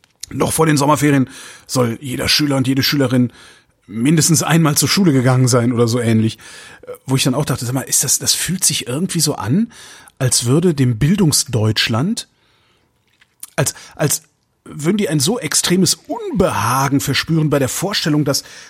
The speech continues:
Schüler ihren Job nicht machen und in die Schule gehen, dass sie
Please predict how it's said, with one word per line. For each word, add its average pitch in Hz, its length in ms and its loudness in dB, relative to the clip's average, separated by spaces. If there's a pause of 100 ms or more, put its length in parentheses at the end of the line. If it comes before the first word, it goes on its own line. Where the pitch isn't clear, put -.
Schüler 269 600 2
ihren 190 280 2
Job - 440 0
nicht 165 300 0
machen 247 400 2 (140)
und 165 240 -4
in 175 100 -8
die 147 80 -4
Schule 294 480 0
gehen, 151 300 2 (380)
dass 147 180 0
sie 185 180 -6